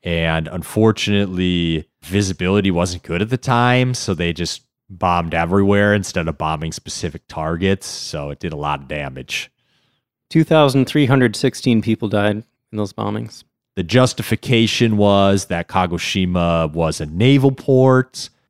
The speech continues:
Speaker 1: and that it was an important endpoint for a lot of railway systems. That's what made it a war target, even though they bombed the whole city.
Speaker 2: Hmm.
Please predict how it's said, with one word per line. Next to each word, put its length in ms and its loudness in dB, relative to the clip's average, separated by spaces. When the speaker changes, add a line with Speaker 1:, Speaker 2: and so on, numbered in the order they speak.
Speaker 1:
and 380 2
that 200 2
it 80 2
was 400 0
an 100 -2
important 920 -4
endpoint 640 0
for 180 -4
a 60 -2
lot 200 0
of 140 -10
railway 500 -2
systems. 880 -14
That's 280 -6
what 100 -6
made 220 -4
it 120 -6
a 60 -4
war 460 -4
target, 540 -14
even 220 -4
though 140 -2
they 160 -6
bombed 520 -4
the 120 -2
whole 240 -4
city. 440 -12
Speaker 2:
Hmm. 180 -8